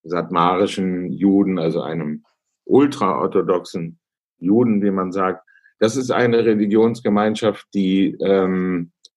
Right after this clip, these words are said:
im Wesen eigentlich erst nach dem Zweiten Weltkrieg und nach dem Holocaust gegründet wurde, Ursprünge in, äh, Rumänien hat, im, im heutigen nördlichen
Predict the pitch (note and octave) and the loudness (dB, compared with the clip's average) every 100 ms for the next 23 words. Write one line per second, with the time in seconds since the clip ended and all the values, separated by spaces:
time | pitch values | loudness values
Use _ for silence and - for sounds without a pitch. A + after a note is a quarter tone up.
0 | _ _ - - _ - - _ _ - | _ _ -20 -20 _ -20 -20 _ _ -10
1 | F#2 E2+ F#2+ G#2 G#2 - F#2 G#2+ G#2+ G#2 | -6 0 2 2 2 -2 0 2 2 -2
2 | G2 G2+ G2+ F#2 - G2 G#2+ B2 - A2 | -4 -2 -2 -4 -4 -2 -2 -2 0 2
3 | A2 G#2 G#2 - _ _ - A2 F#2+ F2 | 2 0 -4 -10 _ _ -6 -2 0 0
4 | E2+ F2+ - - F2 E2+ E2+ E2+ F2 E2 | 2 2 2 -2 -4 -4 -4 -6 -6 -4
5 | F#2 F2 E2+ F2+ E2+ E2 F2 F2+ F2 E2+ | 0 0 -2 -4 -4 -4 0 2 0 0
6 | F2 E2+ E2+ - _ _ _ _ _ F#2 | 2 2 0 -6 _ _ _ _ _ 2
7 | A2+ A2+ - G2+ G2 F#2 - F#2 F2 E2+ | 4 2 0 0 2 0 0 -2 -2 -4
8 | E2+ _ - E2 D#2+ D#2+ F2 F2+ G#2+ G#2+ | -6 _ -4 0 2 2 0 2 2 2
9 | G2+ G2+ G2 - F2 E2+ E2+ D#2 E2 F#2 | 0 -2 -6 -4 -6 -4 -4 -4 -2 0
10 | F2+ F2+ E2+ E2+ F2 - E2+ F2 D#2+ | 0 -2 -4 0 -2 -4 -8 -8 -8